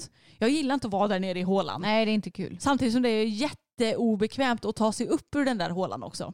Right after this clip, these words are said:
Speaker 2: Ja, men nu har vi ju, ja, men Fokus känner du väl ändå dig bekväm med.
Speaker 1: Ja.
Speaker 2: Och sen har vi ju, ja, nu är Bella skadad, men hon är också ett jättebra plåster att ha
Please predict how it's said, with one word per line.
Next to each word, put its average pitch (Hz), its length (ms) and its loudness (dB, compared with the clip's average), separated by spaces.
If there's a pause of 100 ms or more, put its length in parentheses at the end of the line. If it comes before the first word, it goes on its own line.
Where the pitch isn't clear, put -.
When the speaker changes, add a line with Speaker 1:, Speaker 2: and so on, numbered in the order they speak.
Speaker 2:
Ja, 196 140 0
men 220 140 4
nu 247 120 6
har 208 320 4
vi 185 80 -2
ju, 190 420 0
ja, 185 140 0
men 196 160 0
Fokus - 760 -4 (180)
känner 214 320 0
du 196 120 4
väl 190 120 -2
ändå 156 280 -2
dig 170 340 -8
bekväm 151 440 -10
med. 69 220 -10
Speaker 1:
Ja. 208 280 2 (240)
Speaker 2:
Och 202 180 0
sen 196 180 2
har 190 140 2
vi 175 100 -2
ju, 175 120 -2
ja, 156 240 -2
nu 180 180 -2
är 165 40 -6
Bella 165 220 -6
skadad, 160 520 -6
men 185 240 -2
hon 196 260 2
är 170 80 -2
också 175 240 -6
ett 185 380 -6
jättebra 175 480 -6
plåster - 440 -6
att 165 100 0
ha 170 220 -4